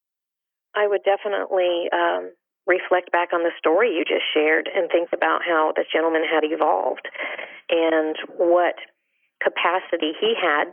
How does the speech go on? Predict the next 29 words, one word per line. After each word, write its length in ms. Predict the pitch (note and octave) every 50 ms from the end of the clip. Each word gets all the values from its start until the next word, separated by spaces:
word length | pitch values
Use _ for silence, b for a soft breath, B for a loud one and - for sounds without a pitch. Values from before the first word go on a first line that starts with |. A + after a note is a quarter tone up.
| - _ _ _ _ _
in 180 | - E3 E3 E3
his 400 | E3 D#3 E3+ D#3+ D#3+ E3 D#3+ D#3+ D#3+ - - - _ _ _ -
late 240 | E3+ F3+ E3+ E3 - - -
seventies 600 | - E3 D#3+ F3+ F3 E3+ D#3 D3+ - - - - - - - - _ _ _ _ _ _ _ _ _ _ _ _ - - -
to 180 | F#3 E3+ E3+ E3+
allow 300 | E3 E3 E3+ E3 D#3+ D#3+
you 580 | D#3 D#3 E3 F3 F#3 G3 G3+ F#3+ F3 D3+ - - _ _ _
the 80 | - E3+ E3+ - -
chance 320 | E3 D#3 D#3+ D3+ C#3 - - -
to 140 | - - - -
stop 260 | - E3 D#3+ D#3 -
and 120 | D#3 D#3
think 200 | D3 D#3 D#3 D#3
about 420 | D#3+ D#3 D#3+ D#3 D3+ D3 D3 - -
your 280 | - D#3 D3 D#3 F3+ F#3+
life. 360 | E3 - - - - - - - - - b b b b b b b b b b b b b -
So 60 | - F3 -
I 100 | F3 F3
do 260 | F3 F#3 F3+ F#3+ G#3 -
think 340 | - D#3+ D3+ D3+ D3+ - -
that, 360 | D3+ D#3 D#3+ D#3 D#3 D#3+ - - - - -
um, 520 | D#3 D#3 D#3 D#3+ E3+ - - - - - - _ _ _ _ _ -
the 280 | E3+ E3+ F3 E3+ E3 E3
older 220 | E3 E3 E3+ E3
generation 680 | E3 E3+ E3 D#3+ D#3 D#3 D#3 D3+ D#3 D#3 - - D3+ D#3
has 240 | - - E3+ E3 D#3+ - - - - _ - - - -
so 180 | G3+ A3 A3+ A#3
many 200 | A#3+ G#3+ F#3 D#3+
lessons 500 | D#3 D#3+ D#3 F3+ - - - - -